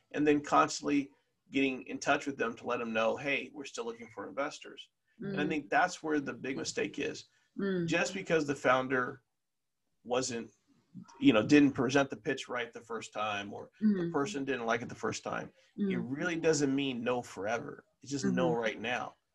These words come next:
Speaker 2: Right.
Speaker 1: And, and, and, and it's the same thing with the project. The
Speaker 2: Mm.
Speaker 1: project just may not match what the founders look, the investors are looking to do right now. But all of a
Speaker 2: Mm-hmm.
Speaker 1: sudden, something in the news comes up,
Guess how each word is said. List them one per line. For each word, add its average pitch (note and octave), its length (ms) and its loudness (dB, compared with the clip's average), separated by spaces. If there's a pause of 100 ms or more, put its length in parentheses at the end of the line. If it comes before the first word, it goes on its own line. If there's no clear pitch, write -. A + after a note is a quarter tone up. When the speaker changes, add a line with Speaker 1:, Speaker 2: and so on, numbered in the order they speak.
(320)
Speaker 2:
Right. E3+ 280 4
Speaker 1:
And, D3 140 4
and, - 0 - (240)
and, D#3 120 -2 (140)
and D#3 100 -2
it's D#3 100 0
the D3 60 0
same F3 260 0
thing E3+ 140 -4
with D#3 140 -2
the D3+ 60 -2
project. E3+ 640 -2 (380)
The G#3 80 2
Speaker 2:
Mm. G3+ 80 -2
Speaker 1:
project F3+ 560 6 (520)
just F#3+ 360 4
may F3+ 160 0
not E3+ 320 2
match C3+ 640 -4
what C#3 160 0
the C3+ 80 -8
founders C#3+ 480 -2
look, C#3+ 200 -4 (260)
the C3 140 -2
investors C#3 440 0
are A#2+ 60 -8
looking C3 300 -4
to A2 80 -4
do F3 200 -4
right G#2+ 200 -2
now. E2+ 260 -6 (180)
But G3 220 2
all D3 80 8
of E3 60 6
a D#3+ 40 2
Speaker 2:
Mm-hmm. - 40 0
Speaker 1:
sudden, G3 420 0
something D#3+ 360 -2
in D3+ 80 -2
the B2 80 0
news F#3+ 280 -2
comes B2+ 280 -4
up, C3 260 2